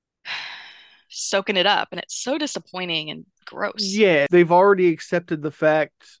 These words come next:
Speaker 2: a long time ago for people like that about, "Hey, you know what? Sometimes you have to bomb hospitals."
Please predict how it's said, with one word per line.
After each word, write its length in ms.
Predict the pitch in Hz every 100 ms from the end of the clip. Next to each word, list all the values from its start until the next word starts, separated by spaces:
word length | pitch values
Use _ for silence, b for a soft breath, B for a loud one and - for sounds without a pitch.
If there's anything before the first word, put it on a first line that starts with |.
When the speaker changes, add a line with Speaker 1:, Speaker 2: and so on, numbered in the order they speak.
| _
Speaker 2:
a 80 | 170
long 340 | 175 202 208
time 320 | 170 175 196
ago 400 | 190 156 135 - -
for 180 | - 151
people 360 | - 165 147
like 200 | 151 143
that 300 | - 143 135 -
about, 500 | 160 139 151 151 - b _
"Hey, 200 | 175 185
you 200 | 151 147
know 140 | 151 156
what? 220 | 175 139
Sometimes 720 | - 156 160 165 160 165 156
you 60 | 147
have 240 | 165 190
to 80 | -
bomb 300 | 156 143 131
hospitals." 840 | 135 131 127 _ - - - -